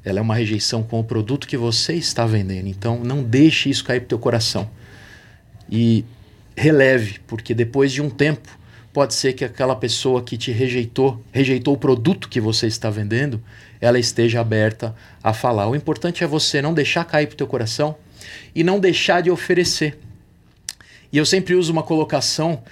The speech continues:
que eu levei pra vida, que o momento difícil não te define. Então, seja qual for o momento que você esteja enfrentando, é,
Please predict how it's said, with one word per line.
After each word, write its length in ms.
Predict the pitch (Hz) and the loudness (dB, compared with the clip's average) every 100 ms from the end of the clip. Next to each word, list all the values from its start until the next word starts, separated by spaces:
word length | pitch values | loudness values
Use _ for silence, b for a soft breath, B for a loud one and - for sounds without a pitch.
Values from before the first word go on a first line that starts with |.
| B B - | B B -6
que 100 | 143 | 0
eu 60 | |
levei 320 | 147 143 135 151 | 2 2 2 0
pra 180 | 156 | 0
vida, 360 | 131 117 135 117 | 0 -2 -2 -2
que 120 | 113 | -4
o 40 | 143 | -4
momento 500 | 139 131 151 175 165 | -2 -2 0 0 -2
difícil 600 | 143 - - 156 - 147 | -4 -4 -2 -2 0 0
não 220 | 135 143 | 2 0
te 160 | 147 139 | 0 2
define. 520 | 135 117 - 123 113 113 B B B B - | 0 0 0 0 0 -4 B B B B -12
Então, 360 | - 143 139 113 - | -4 -2 -4 -6 -10
seja 320 | - 151 147 151 | 0 2 2 2
qual 200 | 151 160 | 0 0
for 280 | - 180 | 2 2
o 40 | 165 | 4
momento 340 | 151 160 170 | 2 0 -2
que 80 | 165 | -2
você 260 | 143 - 143 | -2 -2 -4
esteja 360 | - 139 127 | -2 -4 -4
enfrentando, 640 | 139 - 135 117 131 120 110 B B B B - | -4 -4 -4 -2 -4 -2 -4 B B B B -6
é, 300 | - 101 113 | -2 -2 -2